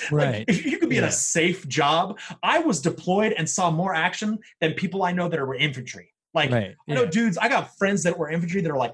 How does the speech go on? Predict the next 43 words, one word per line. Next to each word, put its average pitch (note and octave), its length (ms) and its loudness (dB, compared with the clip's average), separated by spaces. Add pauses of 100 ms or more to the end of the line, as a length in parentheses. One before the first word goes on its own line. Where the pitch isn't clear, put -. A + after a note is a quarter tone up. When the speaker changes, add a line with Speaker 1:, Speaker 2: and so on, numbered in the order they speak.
(340)
Speaker 2:
"Fuck - 200 -2
you G3+ 100 4
and F3 100 4
your D#3 140 4
combat C#3+ 480 2
badge, A#2+ 380 0
dude. F#3+ 300 2 (200)
That's E3+ 100 2
Speaker 1:
Right. B2+ 140 4
Speaker 2:
bullshit." F3+ 580 2 (240)
Like, A#3 140 2
I C4+ 80 4
didn't C4 120 2
get F#3 80 0
to D#3 60 -4
see E3 120 -2
shit. C3+ 460 -2 (360)
So, F3+ 380 2
Speaker 1:
Right. A#2+ 260 0
Speaker 2:
like, E3+ 280 0
she A#3+ 260 -4
told A#3+ 180 2
me, F3 60 -2
she - 100 -4
was D3 80 -4
like, C#3 120 -4
"You F3 60 -4
gotta F#3+ 140 2
sign F3 140 0
up E3 60 -4
for C#3 80 0
a B2 60 -2
safe - 280 -2
job." A#2 320 0
So E3+ 80 2
I - 20 0
told G#3+ 160 2
my G3+ 80 4
recruiter F#3 360 2
that B2+ 200 0
'cause D#3+ 100 -2
I C#3 60 0
was C3 180 -4